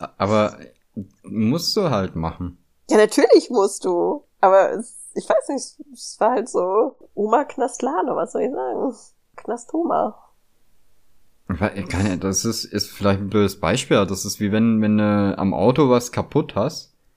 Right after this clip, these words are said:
Speaker 1: So, keine Ahnung, bist halt irgendwie gegen Bordstein gefahren und, und hast den Reifen kaputt gemacht, ne? Und dann stellst du das Auto hin und sagst so, „Ja, nee.“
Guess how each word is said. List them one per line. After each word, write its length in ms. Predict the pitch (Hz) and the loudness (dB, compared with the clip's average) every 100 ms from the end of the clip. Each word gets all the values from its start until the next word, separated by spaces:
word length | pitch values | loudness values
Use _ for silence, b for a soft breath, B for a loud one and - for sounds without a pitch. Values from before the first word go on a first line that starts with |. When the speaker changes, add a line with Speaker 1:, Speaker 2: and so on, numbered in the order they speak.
| _ _ _ _ _ _ | _ _ _ _ _ _
Speaker 1:
So, 220 | - 101 101 | -4 -2 0
keine 240 | 104 110 | 2 4
Ahnung, 240 | 117 120 | 4 4
bist 180 | 101 - | 2 2
halt 160 | 117 117 | 2 4
irgendwie 480 | 110 113 107 107 104 | 2 0 2 0 2
gegen 300 | 107 101 85 | 2 2 2
Bordstein 640 | 101 135 - - 87 90 | 2 0 0 -2 0 0
gefahren 520 | 90 87 92 87 101 107 | -2 -2 0 2 2 2
und, 240 | 98 98 | 2 0
und 120 | 95 | 0
hast 180 | 95 - | 0 0
den 100 | 98 | -2
Reifen 420 | 90 87 113 117 | 0 0 0 -2
kaputt 400 | - 87 92 85 | -4 -4 -4 -6
gemacht, 420 | 85 82 78 80 | -4 -4 -4 -8
ne? 120 | 85 90 | -6 -2
Und 80 | |
dann 120 | 92 87 | -2 -2
stellst 360 | - 104 104 | -2 -2 -2
du 20 | |
das 120 | 107 - | -4 0
Auto 280 | 101 104 | 0 2
hin 120 | 98 104 | 0 0
und 80 | |
sagst 220 | 110 104 - | -2 -6 -4
so, 60 | |
„Ja, 160 | 92 87 | -2 -2
nee.“ 220 | 101 104 | -2 -6